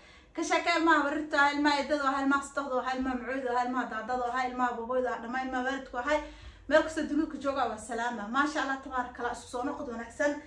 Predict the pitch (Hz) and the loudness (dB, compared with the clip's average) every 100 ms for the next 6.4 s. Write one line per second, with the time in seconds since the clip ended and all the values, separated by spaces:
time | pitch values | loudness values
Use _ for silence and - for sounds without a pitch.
0 | - - - - 269 302 302 277 285 269 | -16 -20 -16 0 2 2 0 4 4 4
1 | 240 220 - 262 294 302 247 226 - - | 2 2 0 -2 -2 0 0 -2 -6 -8
2 | 262 254 294 285 247 247 254 226 240 - | -6 -2 2 2 4 2 2 -2 -6 -10
3 | 226 214 254 277 - - - - - 233 | -8 -6 -6 -6 -10 -20 -20 -20 -8 -4
4 | 233 285 294 269 247 233 240 269 254 262 | -2 0 0 0 2 2 2 4 4 4
5 | 254 269 262 233 226 233 247 214 220 226 | 2 0 0 0 0 -2 -6 -6 -4 -6
6 | - 254 254 262 | -2 0 2 0